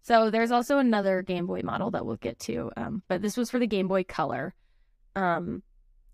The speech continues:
and it's the Johto region, so there are new regions for every, uh, generation.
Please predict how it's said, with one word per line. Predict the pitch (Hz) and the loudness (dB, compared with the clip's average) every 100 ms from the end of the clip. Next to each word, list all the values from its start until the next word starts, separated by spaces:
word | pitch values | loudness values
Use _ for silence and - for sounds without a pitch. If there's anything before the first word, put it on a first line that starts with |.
| - | -4
and | 208 202 185 185 - _ _ - | 0 2 2 0 -4 _ _ -8
it's | 202 - | -8 -4
the | 190 | -8
Johto | 185 240 233 226 202 180 | -4 2 4 6 4 2
region, | 180 160 156 170 170 | 0 -2 -2 -2 -4
so | 190 | -4
there | 190 185 | 2 2
are | 180 | 4
new | 185 220 | 2 2
regions | 233 196 185 185 190 - | 2 0 0 0 -2 0
for | 190 | 0
every, | 156 180 180 180 175 | 2 0 0 0 0
uh, | - 160 160 160 - _ _ _ _ _ _ _ _ | -2 -2 -4 -6 -10 _ _ _ _ _ _ _ _
generation. | - 208 185 165 175 - 233 320 | -2 0 2 0 -4 0 2 2